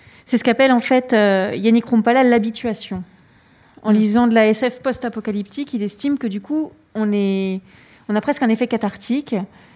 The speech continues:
Speaker 1: et qu'on est trop habitué et que du coup, on est immobile. On ne réagit plus, on ne s'engage plus politiquement. Alors, c'est évidemment, euh, très coup près comme affirmation.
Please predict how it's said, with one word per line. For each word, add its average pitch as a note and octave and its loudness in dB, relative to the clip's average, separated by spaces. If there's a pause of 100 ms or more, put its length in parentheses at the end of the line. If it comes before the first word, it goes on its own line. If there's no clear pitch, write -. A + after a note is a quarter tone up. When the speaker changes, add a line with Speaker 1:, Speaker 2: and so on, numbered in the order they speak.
(300)
Speaker 1:
et A3+ 2
qu'on A3+ 6
est C4 4 (220)
trop - 0
habitué A#3+ 0 (580)
et A3 2
que A#3 2
du A3 0
coup, D4+ 2
on A#3+ 8
est B3 4
immobile. G3+ 4
On A3 0
ne A3 4
réagit A#3+ 4
plus, D4 -6
on C4 -4
ne A3+ -4
s'engage A#3 -4
plus B3+ -10
politiquement. G#3 -8
Alors, - -12
c'est G#3 -6
évidemment, G#3 -2
euh, G#3 -2
très A#3 -4
coup A#3 -10
près B3+ -2
comme G#3+ -2
affirmation. G3 -2